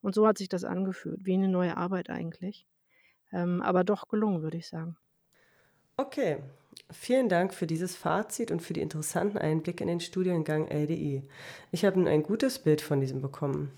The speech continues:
Speaker 2: Um sicherzustellen, dass es den Hörern auch so geht, fasse ich noch einmal zusammen, was meine Erkenntnisse aus diesem Gespräch sind. Für mich hört es sich so an, als würde der erwähnte rechtsfreie Raum eine große Schwierigkeit in der Digitalisierung sein.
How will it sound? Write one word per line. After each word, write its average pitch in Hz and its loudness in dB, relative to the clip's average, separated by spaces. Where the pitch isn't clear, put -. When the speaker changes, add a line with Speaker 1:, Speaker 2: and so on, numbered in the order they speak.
Speaker 2:
Um 170 6
sicherzustellen, 170 4
dass 160 6
es 160 -2
den 156 4
Hörern 156 4
auch 180 6
so 196 -2
geht, 196 4
fasse 175 2
ich 160 -2
noch 160 2
einmal 156 4
zusammen, 156 4
was 170 2
meine 170 8
Erkenntnisse 165 2
aus 151 0
diesem 151 -2
Gespräch 143 -2
sind. 135 -4
Für 185 6
mich 185 8
hört 202 6
es 170 4
sich 170 0
so 160 6
an, 165 8
als 156 4
würde 160 6
der 151 6
erwähnte 156 2
rechtsfreie 147 -2
Raum 147 4
eine 151 2
große 151 -4
Schwierigkeit 160 0
in 160 6
der 151 6
Digitalisierung 143 -2
sein. 127 -2